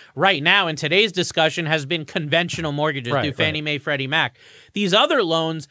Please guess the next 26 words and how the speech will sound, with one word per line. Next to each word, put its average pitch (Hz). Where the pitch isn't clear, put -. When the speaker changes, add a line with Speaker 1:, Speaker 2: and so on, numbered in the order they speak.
Speaker 1:
non-qualified 180
or 139
non-Q 147
M, 196
D 202
S 190
C 160
R, 180
which 156
stands 160
for 147
debt 165
service 170
coverage 180
ratio, 226
that's 143
what 143
D 165
S 170
C 151
R 139
Speaker 2:
Mm-hmm. 165
Speaker 1:
means. 196
Those 214
are 233
loans 196